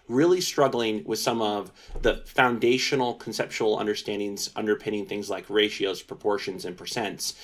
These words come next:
um, we pretty much have to move on because, you know, this Algebra one's coming. Uh, after a certain amount of time, it, it, it is time to move on. There's not, like, a, a separate, uh, pathway for that student. And so then they,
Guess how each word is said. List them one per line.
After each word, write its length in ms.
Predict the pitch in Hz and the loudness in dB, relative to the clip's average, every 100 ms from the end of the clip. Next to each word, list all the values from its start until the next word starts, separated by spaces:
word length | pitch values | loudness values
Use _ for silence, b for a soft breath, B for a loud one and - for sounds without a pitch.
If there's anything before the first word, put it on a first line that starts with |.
| B B B | B B B
um, 260 | 117 113 - | 2 2 0
we 160 | 139 | -2
pretty 420 | 135 - 165 214 | -4 -6 -4 -2
much 240 | 214 170 - | -2 -2 -2
have 260 | 143 127 | -2 -2
to 80 | - | -2
move 200 | 120 110 | -2 0
on 180 | 107 98 | 0 -2
because, 320 | 98 - 95 | -8 -6 -4
you 60 | 110 | 0
know, 60 | |
this 140 | 107 107 | -2 0
Algebra 420 | 127 131 120 123 | 0 0 0 -2
one's 320 | 117 120 113 | 0 0 -2
coming. 520 | - 120 113 110 104 98 B B B B | -6 -2 0 0 -2 -8 B B B B
Uh, 160 | 110 104 | -4 0
after 220 | 117 - | -2 -2
a 40 | - | -2
certain 240 | 151 135 | 0 2
amount 200 | 127 117 | 2 0
of 60 | 110 | 0
time, 280 | 117 113 | 0 0
it, 120 | 101 - | 0 -6
it, 200 | 101 - | -8 -2
it 120 | 107 | 4
is 200 | 131 147 | 4 4
time 220 | 113 104 | -2 -2
to 60 | 98 | -2
move 200 | 101 95 | -2 0
on. 180 | 98 98 | 0 0
There's 180 | 107 | -2
not, 200 | 135 180 | 0 -2
like, 160 | 135 127 | -2 -4
a, 160 | 101 - b b b | -6 -10 b b b
a 60 | |
separate, 640 | - - 131 - 107 - - b b - | -4 2 2 2 0 -2 -14 b b -12
uh, 100 | 101 | -10
pathway 580 | - - 127 131 117 98 | -8 2 4 4 2 0
for 300 | - 127 123 | 0 2 4
that 200 | 107 98 | 2 -2
student. 520 | - - 107 92 87 | -6 -2 0 -2 -6
And 100 | 98 | -4
so 120 | - | 0
then 180 | 113 120 | 0 0
they, 260 | 117 107 | 2 2